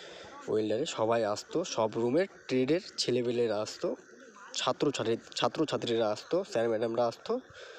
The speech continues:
এবং আমরা কিন্তু সব ট্রেডে যেতাম না, একবার আমরা যেতামই না। একবার আমরা ক্যাম্পাসিংয়ে গেছিলাম ওই ফিটারের ঘরে, তারপরে ওয়্যারম্যানের ঘরে,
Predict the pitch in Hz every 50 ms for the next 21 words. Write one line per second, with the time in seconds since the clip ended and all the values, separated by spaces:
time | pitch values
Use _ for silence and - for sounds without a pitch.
0 | - - - - - - 123 123 139 - - - - - - 147 175 202 214 220
1 | 226 208 214 220 214 220 208 - - - - - - - 175 196 220 - - -
2 | 247 254 214 247 226 185 175 143 - 131 113 107 98 - - - - - - -
3 | - - - - - - - - - - - - - - - - - - - -
4 | - - - - - - - - - - 117 127 131 151 165 170 151 - - 185
5 | 185 - - - - - - - - - - - - - - - 160 185 180 143
6 | 151 180 - 208 208 214 240 233 220 233 302 381 - - - - - - - -
7 | - - - - - - - - - - 123 135 139 143 139 135 135 127 120 120
8 | 120 - 92 90 127 127 127 131 131 - - 123 123 120 143 131 - 160 151 156
9 | 156 147 143 - 165 175 175 165 160 - - - 147 135 - - 139 131 139 143
10 | 156 165 156 185 196 202 170 - - - - - - - - - - - - -
11 | - - - - - - - - 104 107 - 120 120 123 120 110 110 95 117 123
12 | 127 131 139 147 160 165 160 170 190 196 175 123 104